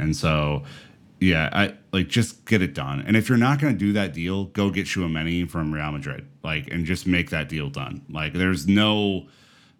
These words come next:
if they, if they legitimately will not sell him without get, you know, us giving them Levi, Levi Colwill on loan again or having some sort of, like, option to buy, fuck 'em, move on. Like, that is the end of the, the story.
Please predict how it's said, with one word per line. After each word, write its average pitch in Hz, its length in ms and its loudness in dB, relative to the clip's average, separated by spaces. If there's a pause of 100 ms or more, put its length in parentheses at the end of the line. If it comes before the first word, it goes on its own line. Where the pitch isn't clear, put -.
(140)
if 90 140 -4
they, 123 160 2
if 117 180 0
they 139 180 4
legitimately 110 840 2
will 92 180 -2
not 92 360 0
sell 95 340 -6
him 92 320 -2
without 87 540 -4 (320)
get, 101 200 0
you 87 200 -4
know, 85 120 -4
us 95 340 -4 (240)
giving 95 260 4
them 87 160 2
Levi, 85 280 0 (220)
Levi 85 360 0
Colwill 87 480 -2
on 78 200 -2
loan 82 200 0
again 85 320 0
or 76 120 -2
having 82 280 -2
some 82 160 -6
sort 85 180 -4
of, 73 60 -4
like, 78 120 -2
option 76 300 -4
to 71 80 -4
buy, 85 340 0 (240)
fuck 107 300 2
'em, 120 280 4
move 92 220 -2
on. 69 300 -8 (100)
Like, 71 340 -10
that 82 200 0
is 76 100 -4
the 80 120 -2
end 76 160 -4
of 69 60 -8
the, 71 240 -6
the 76 120 -8
story. - 320 -10